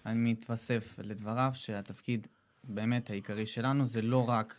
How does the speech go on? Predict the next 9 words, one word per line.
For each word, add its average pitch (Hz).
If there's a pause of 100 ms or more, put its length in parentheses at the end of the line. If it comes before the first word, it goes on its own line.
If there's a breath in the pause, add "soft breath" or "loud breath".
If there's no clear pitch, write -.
להכניס 113
בן 113
אדם 113
לעסקה, 151 (320 soft breath)
זה 120
לדעת 123
באמת 120
לכוון 107
אותו. 104